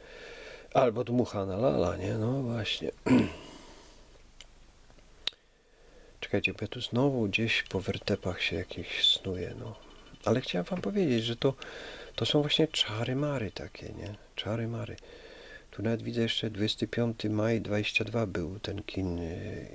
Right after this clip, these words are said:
i ten, i dziewiątego lutego tego roku też był. No ale to, że tu wyszło, a właśnie, no o tych liczbach miałem ten styl wojenny, nie?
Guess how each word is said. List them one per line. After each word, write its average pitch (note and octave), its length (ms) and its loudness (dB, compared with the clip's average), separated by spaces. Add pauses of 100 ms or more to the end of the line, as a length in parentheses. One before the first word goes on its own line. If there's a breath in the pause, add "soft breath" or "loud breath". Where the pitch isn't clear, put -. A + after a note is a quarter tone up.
i - 40 -8
ten, - 280 -4
i G2 100 -6
dziewiątego G#2+ 520 2
lutego A2+ 460 2
tego E2+ 260 -2
roku E2+ 300 -4
też - 340 -6
był. - 160 -6 (2000 loud breath)
No G2+ 120 6
ale A#2+ 140 4
to, D3+ 220 2
że A#2+ 160 2
tu B2+ 200 2
wyszło, A#2 540 4
a G#2+ 160 4
właśnie, G2+ 380 0
no G2+ 180 2
o A2 60 0
tych - 260 -2
liczbach - 500 -2
miałem F#2 300 -4
ten F#2 200 -2
styl - 300 -2
wojenny, F#2+ 520 -2
nie? G2+ 160 -4